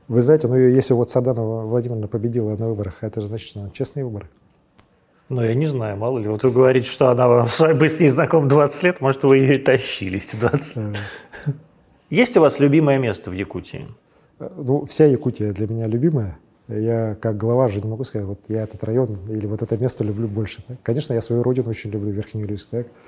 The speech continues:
Speaker 2: Но вы при этом родились в Ленинграде же, по-моему.
Speaker 1: Я в Ленинграде родился, да, потому что моя мама там училась на философском факультете Ленинградского университета. Но уже там с малых, самых-самых малых лет я вырос вот в Верхнеуфимске.
Speaker 2: То есть вы такая, а, якутская интеллигенция, да?
Speaker 1: Да.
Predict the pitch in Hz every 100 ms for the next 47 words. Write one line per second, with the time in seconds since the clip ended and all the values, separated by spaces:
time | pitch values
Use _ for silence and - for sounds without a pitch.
0 | - 139 143 165 147 143 123 120 143 123
1 | 123 131 127 95 101 104 95 120 165 147
2 | 143 135 147 143 123 120 - 110 101 117
3 | - 113 117 117 110 107 107 101 104 101
4 | - 98 95 107 101 107 - 101 - 98
5 | 107 113 104 98 104 101 101 104 98 98
6 | - 101 87 _ _ _ 113 143 151 110
7 | 113 113 104 92 - 120 117 104 - 120
8 | 104 98 - 113 101 110 101 101 107 139
9 | 104 104 101 113 113 - 90 101 - 95
10 | 95 - - - 135 247 269 208 180 160
11 | 139 127 113 117 120 127 208 - 143 135
12 | 139 110 92 101 - 107 135 113 135